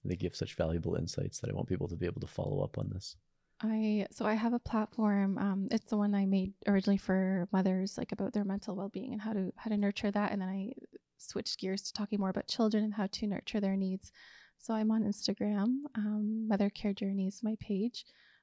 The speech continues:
Speaker 2: um, but it has been more Palestine oriented lately. So that's where I do most of my writing. Um, and yeah, I, that's, that's pretty much where you'll find me. <laughs>
Speaker 1: Okay, awesome. Um, this has been great. I think this has been a conversation that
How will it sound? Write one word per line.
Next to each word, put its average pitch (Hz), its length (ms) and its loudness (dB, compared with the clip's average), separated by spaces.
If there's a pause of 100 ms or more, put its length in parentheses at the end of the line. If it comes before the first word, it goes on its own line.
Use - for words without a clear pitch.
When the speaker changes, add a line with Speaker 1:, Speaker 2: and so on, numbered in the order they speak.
(100)
Speaker 2:
um, 214 160 -6
but 208 120 -2
it 208 60 0
has 196 220 0
been 208 140 -4
more 196 300 -4 (220)
Palestine 214 500 -10
oriented 226 440 -10
lately. 220 420 -6 (500)
So - 100 -8
that's 220 220 -2
where 240 100 0
I 226 40 2
do 214 140 2
most 202 260 -2
of 214 60 -2
my 208 240 4
writing. 233 560 4 (280)
Um, 208 540 -4 (480)
and 208 300 -2
yeah, 214 200 -4
I, 220 360 -6 (320)
that's, - 300 -8 (200)
that's - 140 -8
pretty 214 180 -8
much 214 180 -6
where 190 120 -6
you'll 202 140 -8
find 208 260 -8
me. 220 280 6
<laughs> - 40 -20 (240)
Speaker 1:
Okay, 87 280 0 (220)
awesome. 90 380 0 (580)
Um, 85 480 4
this - 180 6
has 104 100 4
been 101 160 2
great. 87 320 2
I 95 80 2
think 92 180 4
this 95 140 2
has 92 120 0
been 90 160 2
a 85 120 0
conversation 87 800 0
that 82 160 0